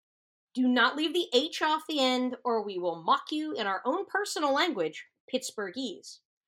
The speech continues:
That's right, we have our own seriously weird dialect that spawned the nickname Yinzers to describe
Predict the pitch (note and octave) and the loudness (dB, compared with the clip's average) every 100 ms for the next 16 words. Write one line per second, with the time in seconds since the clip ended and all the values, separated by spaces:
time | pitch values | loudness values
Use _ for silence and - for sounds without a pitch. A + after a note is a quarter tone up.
0 | _ _ _ - D#4+ - A3 F#3+ - - | _ _ _ 2 2 4 2 2 -2 -2
1 | C#4 C4+ B3+ B3+ B3+ B3 B3+ - C4 B3+ | 4 6 6 6 4 4 2 2 2 2
2 | - C4 G#3+ G#3 A#3 E4 D#4 F3 F#3 - | 0 -2 0 2 4 4 4 2 0 -6
3 | _ _ _ B3+ B3 - A#3 A3+ A3+ G3+ | _ _ _ -2 -2 2 2 4 0 -4
4 | - G3+ F#3 F3+ - _ B3+ A4 B4+ E4 | -4 -4 -4 -6 -12 _ 2 6 6 4
5 | F3+ D3 F3 - - _ _ _ - D4 | 0 -4 -8 -12 -16 _ _ _ -6 -4
6 | G4 - F#3+ F3 F3 | -2 4 6 6 2